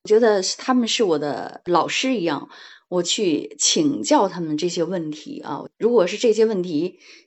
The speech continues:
您看如果什么的话，怎么处理啊？我请教他们，让他们帮我出主意啊。所以他们那会儿就觉得，哎呀，你哪次到那以后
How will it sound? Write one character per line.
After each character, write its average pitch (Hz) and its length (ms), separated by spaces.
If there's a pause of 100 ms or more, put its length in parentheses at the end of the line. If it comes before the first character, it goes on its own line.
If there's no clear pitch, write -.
您 208 100
看 214 260
如 196 140
果 185 140
什 170 100
么 160 80
的 196 80
话， 170 300
怎 - 240
么 151 100
处 240 240
理 175 160
啊？ - 160
我 196 140
请 160 200
教 151 160
他 - 140
们， 165 120
让 202 180
他 240 100
们 240 180
帮 196 200
我 170 100
出 - 240
主 127 180
意 165 220 (560)
啊。 240 180
所 254 220
以 254 80
他 269 180
们 269 80
那 277 120
会 233 100
儿 180 60
就 233 100
觉 202 180
得， 214 120
哎 196 100
呀， 180 200
你 131 340
哪 185 140
次 - 120
到 247 160
那 214 100
以 170 60
后 175 300